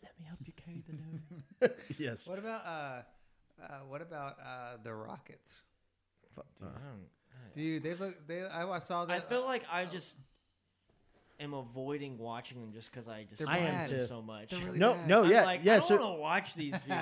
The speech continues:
Speaker 2: So,
Speaker 1: play."
Speaker 2: so have you, I mean, have you heard anything yet though, Corey? They're not, they do not look good at
Speaker 1: Oh,
Speaker 2: all.
Speaker 1: they haven't?
Speaker 2: No.
Speaker 3: Who
Speaker 1: Well,
Speaker 3: thought they
Speaker 1: good.
Speaker 2: Yeah, I know, I know it's great, and I hope it stays that way.
Speaker 3: What if we take, uh, a dude that jacks up more shots than anyone's ever jacked up,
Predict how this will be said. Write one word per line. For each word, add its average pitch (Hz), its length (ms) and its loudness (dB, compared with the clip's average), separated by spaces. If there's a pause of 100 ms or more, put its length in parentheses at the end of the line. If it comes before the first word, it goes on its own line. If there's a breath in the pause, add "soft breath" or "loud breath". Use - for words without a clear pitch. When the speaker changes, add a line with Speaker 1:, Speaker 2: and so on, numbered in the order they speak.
(200)
Speaker 2:
So, 220 160 10
Speaker 1:
play." - 80 -2
Speaker 2:
so 214 160 10
have 196 200 10
you, 226 240 2
I 185 120 4
mean, 180 160 2
have 160 140 2
you 175 140 4
heard 160 180 2
anything 190 360 -2
yet 202 140 0
though, 196 120 2
Corey? 208 240 2 (160)
They're 220 280 6
not, 190 300 2
they 165 100 4
do 254 100 2
not 208 260 -2
look 143 180 -2
good 120 420 -4
at - 100 -6
Speaker 1:
Oh, 110 60 0
Speaker 2:
all. 113 60 0
Speaker 1:
they - 60 -4
haven't? 139 420 -6
Speaker 2:
No. 147 320 6
Speaker 3:
Who 202 80 -2
Speaker 1:
Well, 220 80 -2
Speaker 3:
thought 196 260 -4
they 151 80 0
Speaker 1:
good. 151 320 -2 (240)
Speaker 2:
Yeah, 156 280 6
I 170 140 8
know, 185 180 8
I 175 100 8
know 190 220 8
it's 151 160 2
great, 165 320 8
and 160 120 4
I 156 120 4
hope 226 260 6
it 156 100 -2
stays 135 280 -2
that 113 180 -4
way. 110 260 -4
Speaker 3:
What 185 160 -4
if 247 140 -8
we 208 140 -6
take, 185 400 -2
uh, 156 240 -2
a 139 40 -6
dude 165 280 -6
that 147 200 -10
jacks 165 360 -10
up 160 160 -10
more 143 180 -8
shots 151 320 -6
than 151 80 -8
anyone's 135 240 -6
ever 135 180 -8
jacked 127 340 -8
up, 117 260 -8